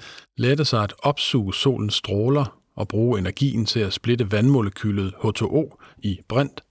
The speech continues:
og ilt. Den nuppede brintet og lavede det om til lækre, energifyldte sukkerarter, men ilten vidste bakterien ikke, hvad den skulle gøre ved. Så den udgassede ilten til sine omgivelser som affald.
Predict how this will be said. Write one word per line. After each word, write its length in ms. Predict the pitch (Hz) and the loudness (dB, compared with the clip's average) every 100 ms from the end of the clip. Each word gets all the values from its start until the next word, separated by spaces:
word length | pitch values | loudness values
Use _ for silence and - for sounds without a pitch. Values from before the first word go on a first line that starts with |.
| _ | _
og 180 | 160 151 | -2 0
ilt. 360 | 131 - - - _ _ _ _ _ _ _ _ _ _ _ - | 0 -2 -8 -16 _ _ _ _ _ _ _ _ _ _ _ -6
Den 200 | 101 101 | -2 2
nuppede 300 | 117 117 98 | 2 2 -2
brintet 540 | 90 120 135 135 107 - _ | 0 0 2 0 -2 -10 _
og 120 | 107 | -4
lavede 220 | 101 104 | -2 0
det 100 | 101 | 0
om 160 | 98 104 | -2 -2
til 260 | - 98 90 | -2 -4 -2
lækre, 540 | 95 110 - 120 95 | -2 -2 -2 -2 0
energifyldte 680 | 98 90 120 113 117 98 107 | -4 -4 -4 -2 -2 -4 -4
sukkerarter, 680 | - 123 143 120 113 104 - _ _ _ _ _ _ 123 | 0 0 0 0 0 -2 -8 _ _ _ _ _ _ 0
men 220 | 120 - - | 0 -2 -2
ilten 440 | 190 - 160 135 - | -2 0 0 0 0
vidste 260 | 135 - | -2 -2
bakterien 540 | 139 127 - 123 127 104 | -6 -4 -2 -2 -2 -2
ikke, 220 | - 147 117 | 0 0 2
hvad 100 | 95 | -2
den 80 | |
skulle 200 | 95 107 | -2 -4
gøre 200 | 95 98 | 0 0
ved. 140 | 90 92 - _ _ _ _ _ _ _ _ - | -2 -6 -8 _ _ _ _ _ _ _ _ -6
Så 160 | 117 | -4
den 220 | 104 95 - | -2 -4 -2
udgassede 640 | 139 135 - 107 92 104 - | 2 2 2 0 0 -4 0
ilten 380 | 135 - 120 98 | 0 0 -2 -2
til 140 | 98 | -4
sine 220 | 104 98 | -2 -2
omgivelser 600 | 107 123 123 110 95 - | 0 0 2 0 0 -4
som 180 | - 95 | -4 -4
affald. 420 | - 139 - 107 | 0 0 0 -4